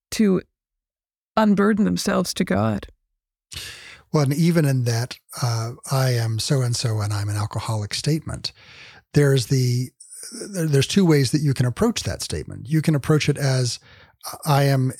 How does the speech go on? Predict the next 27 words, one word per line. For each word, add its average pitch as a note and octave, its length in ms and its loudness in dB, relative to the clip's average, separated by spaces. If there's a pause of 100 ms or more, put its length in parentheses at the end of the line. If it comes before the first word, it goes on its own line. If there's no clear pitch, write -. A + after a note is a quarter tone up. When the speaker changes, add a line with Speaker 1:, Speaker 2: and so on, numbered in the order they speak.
(320)
Speaker 2:
dealing C3+ 380 0
with B2+ 180 -2
and C3+ 160 -2
in B2 100 0
the B2 80 0
midst B2 280 -2
of A#2 80 -2
failure, A#2+ 400 -2
and B2 200 -4
I'm A#2+ 140 -2
telling C3 340 -2
you C3 240 0
so - 140 -2
that A#2 120 -2
you A#2+ 140 -8
can G#2+ 120 -4
help G2+ 180 -4
me A2 160 -4
out B2+ 180 -2
of - 160 -8
it." - 180 -12 (600)
Speaker 1:
Well, A#3+ 120 4
Speaker 2:
And - 60 4
there's C3+ 160 4
also C#3 560 2
the A#2+ 120 -4
potential, D#3 760 0